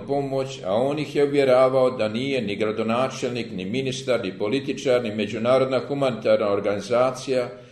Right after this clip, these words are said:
ali da neće ostati ni kamena srca, ni gluhih ušiju, niti ubijenih usta glede njihove životne drame i obespravljenosti.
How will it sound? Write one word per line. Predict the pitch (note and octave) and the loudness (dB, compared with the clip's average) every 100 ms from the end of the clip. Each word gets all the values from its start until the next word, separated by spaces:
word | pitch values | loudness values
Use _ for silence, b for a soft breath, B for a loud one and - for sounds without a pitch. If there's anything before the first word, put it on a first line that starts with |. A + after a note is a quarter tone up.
| B B - | B B -2
ali | C3 C#3 | 0 2
da | B2 | 2
neće | D3 E3 E3 C3+ | 2 0 0 0
ostati | D3 D3 D3 - | 0 0 -2 -2
ni | A#2 A2 A2 | -2 -4 -4
kamena | D3 D#3 D3 C3 | -6 -4 -2 -4
srca, | - D#3 - - G2 | -2 -2 -2 -4 -4
ni | G2+ | -4
gluhih | G2+ C3 C#3+ C#3 B2+ | -2 0 0 -2 -6
ušiju, | C3+ D3 - D3+ C#3+ | -4 -6 -6 -4 -2
niti | A#2+ A#2 A#2+ | -2 -4 -2
ubijenih | A2+ A2+ C#3+ C#3+ A#2 G#2+ | -2 0 0 0 0 -4
usta | A#2+ C#3+ D3 - C#3 | -4 -4 -4 2 2
glede | B2+ A#2+ G2+ | 4 2 0
njihove | C3 D3 C#3 C3 A2 | -2 -2 -2 0 0
životne | - D3+ C#3 - C3 | 0 0 0 -2 -6
drame | A2+ G#2+ A#2 A2 G2 | -4 -2 0 -2 -2
i | |
obespravljenosti. | G2 F2+ G2 - G2 D2+ C#2 C2+ C2 - | -2 0 -2 -4 -4 -4 -6 -12 -16 -18